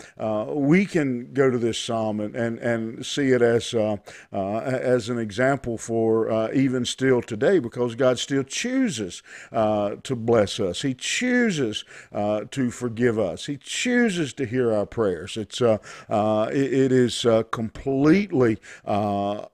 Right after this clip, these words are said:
optional, uh, on his part, but he has chosen us. Uh, he has chosen to send Christ. He has chosen, uh, to provide salvation,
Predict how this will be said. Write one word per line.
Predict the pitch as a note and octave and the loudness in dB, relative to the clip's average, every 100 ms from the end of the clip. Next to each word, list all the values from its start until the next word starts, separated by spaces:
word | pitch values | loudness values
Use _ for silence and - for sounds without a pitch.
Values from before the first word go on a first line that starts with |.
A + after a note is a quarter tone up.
| _ | _
optional, | - C#3 F#3+ - - - A#2 F2+ G2+ C#3 - _ _ _ _ _ _ _ - | -8 -4 -4 -6 -8 -6 -6 -4 -4 -4 -8 _ _ _ _ _ _ _ -4
uh, | C3+ B2+ B2+ | 0 2 0
on | C3+ C#3+ D3 | 0 0 0
his | D3 - | -2 -2
part, | G3 G3+ F2 | -4 -4 -4
but | A2+ | 0
he | C3+ | 2
has | B2+ B2 | 2 2
chosen | - - G#3+ A#3+ C4 A3 D3 A#2+ | -8 -10 -4 -2 -2 -2 -2 0
us. | A2 D#2+ - - - - | 0 -2 -10 -16 -20 -8
Uh, | A2 G2+ G2+ G#2 | -2 -2 -2 -2
he | C#3 | -2
has | C#3 B2 | -4 -6
chosen | - F#3 G3 G3+ E3+ F3+ D#3 | -10 -6 -2 -2 -2 -6 -6
to | |
send | C3 C#3+ A#2+ A2 | -6 -4 -4 -2
Christ. | A2+ F#2 C#2+ - C#3 | 0 0 -2 -8 -2
He | |
has | C3+ B2 | 0 -2
chosen, | - - E3+ A3 A3 D3 C3 G#2+ - - - | -4 -6 -2 0 -2 -2 -4 -4 -14 -16 -2
uh, | A2+ G#2+ G#2+ A2 | 2 4 2 -2
to | - B2+ | -6 -4
provide | B2+ A#2 A#2+ A2 G#2 - | -2 2 6 6 4 -2
salvation, | - - B2 A#2 A2 A#2+ A#2 - A2 | -6 2 4 4 4 2 2 -4 -6